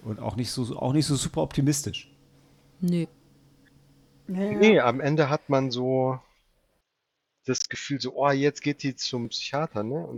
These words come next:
Speaker 4: kriegt,
Speaker 3: Genau.
Speaker 4: kriegt,
Speaker 3: Eine Hoffnung.
Speaker 4: kriegt geholfen und
Speaker 3: <laughs>
Speaker 4: sowas. Und dann, nee, wieder Fehldiagnose und überhaupt nicht kapiert,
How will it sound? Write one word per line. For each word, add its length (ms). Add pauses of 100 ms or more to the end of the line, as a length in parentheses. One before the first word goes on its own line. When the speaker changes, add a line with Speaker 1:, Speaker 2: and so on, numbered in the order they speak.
(120)
Speaker 4:
kriegt, 80
Speaker 3:
Genau. 480 (260)
Speaker 4:
kriegt, 180 (440)
Speaker 3:
Eine 180
Hoffnung. 440
Speaker 4:
kriegt 120
geholfen 440
und 240
Speaker 3:
<laughs> 0
Speaker 4:
sowas. 500
Und 240
dann, 220
nee, 420
wieder 340 (240)
Fehldiagnose 840
und 240
überhaupt 380 (160)
nicht 320
kapiert, 400